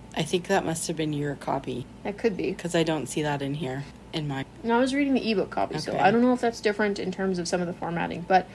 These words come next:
Speaker 1: Yeah.
Speaker 2: it was driving me a little bit crazy because there's, like, "Bang, bang," and I go, "Ooh, somebody got shot, sweet."
Speaker 1: <laughs>
Speaker 2: In that something actually happened. Um,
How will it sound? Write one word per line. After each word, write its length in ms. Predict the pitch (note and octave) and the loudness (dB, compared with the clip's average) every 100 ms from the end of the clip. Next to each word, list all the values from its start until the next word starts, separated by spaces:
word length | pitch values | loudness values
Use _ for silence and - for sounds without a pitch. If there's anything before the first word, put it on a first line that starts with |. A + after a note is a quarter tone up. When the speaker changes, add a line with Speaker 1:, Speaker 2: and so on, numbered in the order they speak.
| - | -12
Speaker 1:
Yeah. 240 | - C#3 C#3+ | -6 -2 4
Speaker 2:
it 80 | A3 | 4
was 180 | A3+ G#3 | 6 4
driving 400 | G#3 F#3+ G3+ A3 | 6 6 8 4
me 140 | A3+ | 4
a 80 | G#3+ | 4
little 360 | F#3+ G3 G3 G3 | 4 6 6 6
bit 140 | G3 | 4
crazy 380 | - G3 G3+ G3 | 2 2 2 0
because 320 | G3 G#3 G3 | 0 2 2
there's, 180 | G3 G3 | 2 0
like, 160 | G#3 | -2
"Bang, 300 | - F#4 D4 | 2 2 2
bang," 340 | A3 F4+ F#4+ A3 | 8 10 10 8
and 80 | G3+ | 6
I 40 | |
go, 100 | G#3 G#3+ | 8 8
"Ooh, 160 | D#5 - | 6 4
somebody 260 | - C#4+ A3+ | 10 10 10
got 140 | A3 | 8
shot, 340 | - - - - | 8 4 4 -4
sweet." 320 | - G#3+ - - - - - | -2 -4 -6 -12 -12 -10 0
Speaker 1:
<laughs> 720 | G3+ F#3+ G#3+ - - - D3 | 2 4 2 2 -2 -2 -2
Speaker 2:
In 120 | A3+ G#3+ | 4 6
that 180 | F#3 | 6
something 320 | - F#3 F#3 E3 | 4 -2 -2 -4
actually 260 | F3+ - | -4 -2
happened. 340 | G3+ - G#3+ - - - | 0 0 -2 -10 -12 4
Um, 380 | G#3 F#3 - A1 | 6 6 2 -6